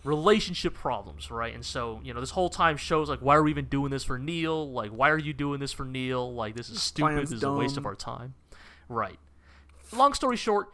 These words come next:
Speaker 1: Neil fails to rescue Emily and has to, is forced to run away. And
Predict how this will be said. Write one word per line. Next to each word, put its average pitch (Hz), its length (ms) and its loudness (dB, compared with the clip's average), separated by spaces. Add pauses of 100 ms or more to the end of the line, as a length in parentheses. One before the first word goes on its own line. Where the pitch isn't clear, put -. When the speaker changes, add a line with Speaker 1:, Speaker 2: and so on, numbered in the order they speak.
(140)
Speaker 1:
Neil 190 340 4
fails 175 340 6
to 151 120 -2
rescue 131 680 -2
Emily 117 500 -2
and 120 120 -6
has 127 280 4
to, - 120 -12
is 139 100 -8
forced - 280 0
to 123 80 -6
run 110 180 -2
away. - 400 -10 (1200)
And 233 240 6